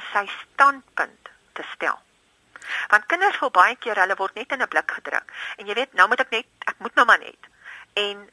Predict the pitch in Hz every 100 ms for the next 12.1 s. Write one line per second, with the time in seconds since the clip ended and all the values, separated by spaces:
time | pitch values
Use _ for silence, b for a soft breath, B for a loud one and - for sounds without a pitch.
0 | - - 240 - 392 427 240 233 214 208
1 | 208 - 190 - 214 - 196 180 - -
2 | 185 165 113 - - B B B - 185
3 | - 262 240 415 349 302 233 - 226 196
4 | - 123 - _ 196 202 - 262 262 247
5 | - 175 285 - 277 247 208 - 190 185
6 | 175 - 180 - 196 170 175 180 151 -
7 | - B B B - 220 220 302 277 -
8 | 277 262 - 254 277 - 220 - 233 226
9 | 226 - 233 220 190 233 214 196 226 226
10 | - 208 - 190 208 196 B B - 269
11 | - 247 240 - - 254 220 - 202 202
12 | 196